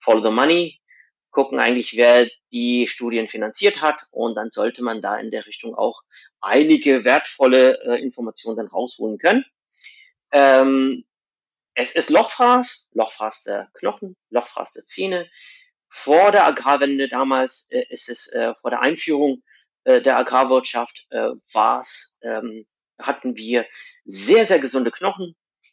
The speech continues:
Äh, die Menschheit war groß, wir waren nicht viele, aber wir waren groß, starke Knochen, starke Zähne. Die Zähne waren nicht sehr groß.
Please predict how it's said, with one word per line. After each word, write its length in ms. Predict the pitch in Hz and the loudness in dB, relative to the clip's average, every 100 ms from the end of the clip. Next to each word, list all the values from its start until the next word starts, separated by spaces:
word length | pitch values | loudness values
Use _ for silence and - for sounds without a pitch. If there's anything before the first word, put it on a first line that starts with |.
| _ - | _ 2
Äh, 580 | 123 120 120 120 101 117 | 6 6 8 6 4 -2
die 360 | 131 120 123 - _ | -8 -6 -6 -8 _
Menschheit 580 | 123 135 147 135 123 - | -2 -2 -2 -4 -6 -8
war 120 | 98 | -8
groß, 560 | 135 214 233 - - _ | 4 4 4 0 -14 _
wir 100 | 104 | -8
waren 200 | 104 110 | -4 -2
nicht 160 | 151 151 | -4 -8
viele, 380 | - 175 185 - _ _ _ _ _ _ | -8 -4 -4 -4 _ _ _ _ _ _
aber 260 | 135 131 123 | -4 -4 -4
wir 80 | 113 | -6
waren 160 | 110 | -8
groß, 380 | 117 170 190 190 | -4 0 0 -2
starke 440 | - - - - 127 | -8 -6 -4 -4 -4
Knochen, 480 | 196 196 185 165 _ _ _ _ _ | -2 -2 -2 -6 _ _ _ _ _
starke 340 | - 139 117 123 | -4 -4 -4 -4
Zähne. 460 | - 175 175 170 _ _ _ | 2 4 2 0 _ _ _
Die 220 | 120 143 | -8 -8
Zähne 380 | - 180 175 143 | -2 2 4 4
waren 500 | 139 135 131 131 139 | 4 2 2 0 2
nicht 380 | 175 214 - - | 2 2 -2 -8
sehr 220 | - 160 160 | 0 0 2
groß. 520 | 131 190 269 - | 2 2 0 -8